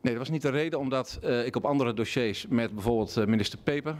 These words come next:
eh, over politiezaken, eh, los van het feit dat het C D A niet in het kabinet zat, contact had. Er was gewoon een kennismaking en er waren afspraken wanneer je, zeg maar, vragen kon stellen aan een, eh,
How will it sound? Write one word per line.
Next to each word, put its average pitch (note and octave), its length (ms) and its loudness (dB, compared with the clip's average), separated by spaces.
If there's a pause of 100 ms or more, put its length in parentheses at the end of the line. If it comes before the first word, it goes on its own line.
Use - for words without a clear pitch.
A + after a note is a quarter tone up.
eh, E2 200 -2
over G#2+ 180 2
politiezaken, C3 1080 0
eh, G#2+ 340 -2
los C3 200 0
van A2+ 320 0 (260)
het - 140 -8
feit B2 200 0
dat G#2+ 180 -6
het - 100 -16
C A#2 260 0
D A#2+ 40 2
A G#2+ 100 -2
niet A#2 160 -4
in A#2+ 60 -4
het G2+ 100 -6
kabinet G2 360 0
zat, A2+ 180 -4
contact - 360 0
had. F2+ 340 -6
Er A2 60 0
was F2+ 160 0
gewoon G2+ 140 -2
een F#2+ 80 -2
kennismaking A2 720 -4
en G#2 280 -4 (300)
er G#2+ 80 -2
waren G2+ 260 0
afspraken G#2+ 560 -2
wanneer G#2+ 240 0
je, G#2 80 2
zeg G#2 100 -2
maar, A2 120 0
vragen A#2 300 -4
kon G#2+ 160 -8
stellen G#2+ 260 0
aan G#2 140 -2
een, G#2+ 200 0
eh, G#2 120 2